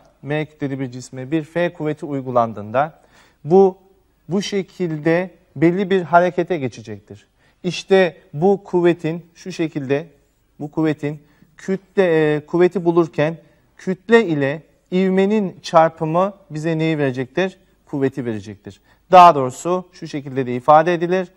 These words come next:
A eşittir F net kuvvet bölü toplam kütle şeklinde vereceğimiz bağıntı ortaya çıkmış olur. Bu da şunu ifade eder.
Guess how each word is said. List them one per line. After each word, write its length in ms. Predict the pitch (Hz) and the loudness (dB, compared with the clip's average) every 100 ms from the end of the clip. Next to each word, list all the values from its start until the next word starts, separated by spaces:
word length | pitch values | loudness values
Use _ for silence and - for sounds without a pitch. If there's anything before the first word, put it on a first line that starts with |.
| _ _ | _ _
A 280 | 160 160 143 | 6 8 6
eşittir 720 | 131 127 139 127 160 175 170 _ _ _ - | 2 -8 -10 -4 -4 -4 -6 _ _ _ -2
F 220 | 151 156 - _ _ | -2 -2 -6 _ _
net 500 | 135 151 185 196 - _ _ | -6 0 0 0 -6 _ _
kuvvet 540 | - 135 127 156 160 _ - - - | -12 -4 -2 -2 -4 _ -20 -20 -18
bölü 580 | 120 131 143 135 160 165 _ _ _ | -4 0 0 0 -2 -6 _ _ _
toplam 640 | 180 170 175 185 175 135 | 0 0 6 6 6 -2
kütle 540 | - 139 - 139 123 - - | -10 -12 -6 -2 -2 -4 -16
şeklinde 720 | - 151 - 135 135 160 170 170 | -12 -12 -10 -10 -4 -4 -4 -8
vereceğimiz 600 | 139 127 123 127 151 156 _ _ - | -4 -4 -6 -10 -10 -12 _ _ 2
bağıntı 400 | 151 131 120 143 | 4 4 0 -6
ortaya 360 | 123 - 127 | -6 -4 -6
çıkmış 380 | 117 - 120 - | -6 -14 -20 -20
olur. 240 | 98 95 _ _ _ _ _ - | -20 -20 _ _ _ _ _ -4
Bu 140 | 220 | 8
da 220 | 214 202 - | 8 8 4
şunu 320 | - 208 233 | -6 0 2
ifade 460 | 196 - 147 127 | 2 4 2 4
eder. 240 | 123 156 | 0 0